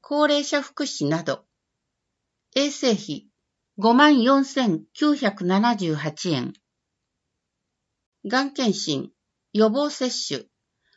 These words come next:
廃棄物の収集や処理など。農林水産業費、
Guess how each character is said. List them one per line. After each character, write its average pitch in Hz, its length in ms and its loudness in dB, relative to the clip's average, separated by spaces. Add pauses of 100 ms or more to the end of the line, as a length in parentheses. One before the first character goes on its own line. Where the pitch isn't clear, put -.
廃 285 220 -2
棄 294 220 -4
物 214 280 -6
の 151 180 0
収 247 240 -4
集 220 320 -2
や 175 220 -2 (180)
処 233 100 0
理 175 140 -4
な 156 160 -4
ど。 147 200 -10 (1120)
農 294 180 2
林 311 240 0
水 302 220 -4
産 277 240 -2
業 240 200 0
費、 - 340 -10